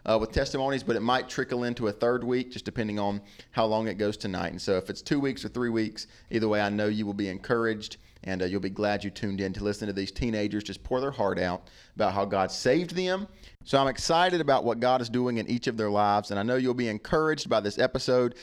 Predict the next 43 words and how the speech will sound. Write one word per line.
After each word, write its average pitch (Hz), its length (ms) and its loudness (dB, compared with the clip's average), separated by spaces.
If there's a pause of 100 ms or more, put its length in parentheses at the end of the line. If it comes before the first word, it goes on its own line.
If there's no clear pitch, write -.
(160)
listening 135 360 0
to 120 80 -2
their 104 140 0
testimony, 123 560 2
how 110 140 -2
they 95 100 2
got - 160 0
saved, 117 460 0
and 95 80 -4
what 101 160 -2
God's 98 240 0
currently 104 380 -4
doing 98 360 -2 (300)
in 98 100 -2
their 98 100 0
life 92 300 2
right 92 160 0
now. 87 280 -4 (200)
The - 80 -4
first 175 220 2
testimony 165 420 0
we're 131 120 -2
gonna 127 120 -2
hear 123 240 0
from 143 180 -2
in 120 60 -2
this 110 140 -4
episode 120 460 0
is 98 60 -6
Jennifer 117 340 -2
Leffler. 131 400 2 (200)
She's 135 200 -4
new 139 100 0
to 131 80 0
our 113 100 4
youth 143 240 -2
group, 160 300 0
her 117 120 0
family's 123 400 -2
new 120 120 0
to 117 80 0
our 101 120 2
church, 131 440 0